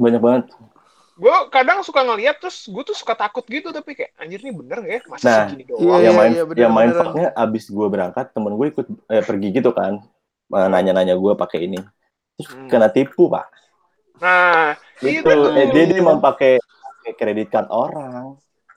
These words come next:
Speaker 2: Oh.
Speaker 1: Iya kan, lu pasti tahu deh, Dat, yang kayak gitu-gitu
Speaker 2: Iya,
Speaker 1: deh.
Speaker 2: iya, tahu, tahu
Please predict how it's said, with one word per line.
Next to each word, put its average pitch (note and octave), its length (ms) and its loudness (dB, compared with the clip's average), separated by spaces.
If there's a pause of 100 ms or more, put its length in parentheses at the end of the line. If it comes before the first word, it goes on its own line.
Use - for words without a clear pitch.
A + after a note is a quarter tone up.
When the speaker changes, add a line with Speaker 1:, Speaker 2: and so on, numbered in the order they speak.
(360)
Speaker 2:
Oh. D#3 240 -6
Speaker 1:
Iya A#2+ 160 4
kan, C3 160 6
lu E3 160 0
pasti - 240 -14
tahu B2+ 240 0
deh, C3+ 80 0
Dat, G#2 240 -6
yang G#2 160 -6
kayak G2+ 160 -4
gitu-gitu G2+ 260 -6
Speaker 2:
Iya, E3+ 160 4
Speaker 1:
deh. F3 80 4
Speaker 2:
iya, F#3 160 4
tahu, F3 300 4
tahu E3+ 160 4